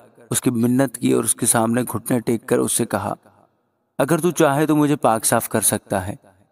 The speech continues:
उसने उस पर तरस खाकर हाथ बढ़ाया और उसे छूकर उससे कहा, "मैं चाहता हूं कि तू पाक साफ हो जा।" और फिलफौर उसका कोढ़ जाता रहा और वह पाक साफ हो गया।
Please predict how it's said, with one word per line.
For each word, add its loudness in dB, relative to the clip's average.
उसने 0
उस -2
पर -2
तरस 0
खाकर 0
हाथ 0
बढ़ाया 0
और 2
उसे 0
छूकर -2
उससे 0
कहा, -6
"मैं 2
चाहता 2
हूं 2
कि -2
तू -2
पाक 0
साफ 0
हो -2
जा।" -4
और 2
फिलफौर 2
उसका 0
कोढ़ 0
जाता 0
रहा -4
और 2
वह 2
पाक 2
साफ -2
हो 0
गया। -4